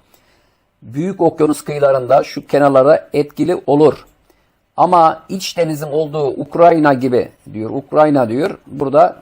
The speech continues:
e, ne vardır? Karadeniz vardır. Dolayısıyla iç denizdir. Onların olduğu yerde etkili olmaz. Doğru cevabımız B'dir. Altıncı sorudayız arkadaşlar. Orijenik hareketler sırasında tortul tabakalar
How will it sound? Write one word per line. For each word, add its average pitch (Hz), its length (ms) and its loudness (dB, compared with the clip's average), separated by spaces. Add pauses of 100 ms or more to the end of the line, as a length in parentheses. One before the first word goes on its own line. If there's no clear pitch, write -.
(100)
e, 143 200 -6
ne 170 120 0
vardır? 147 320 2
Karadeniz 156 520 4
vardır. 120 320 2 (340)
Dolayısıyla 160 420 -2
iç 170 220 -8
denizdir. 156 320 -8
Onların 170 360 -2
olduğu 160 280 0
yerde 156 480 2 (280)
etkili 156 540 -6
olmaz. 151 480 0 (260)
Doğru 160 240 -4
cevabımız 147 680 2 (120)
B'dir. 143 440 0 (460)
Altıncı 208 400 2
sorudayız 190 440 4
arkadaşlar. 160 580 4 (160)
Orijenik 185 420 -4
hareketler 208 460 -2
sırasında 143 560 0
tortul 170 360 0
tabakalar 190 580 2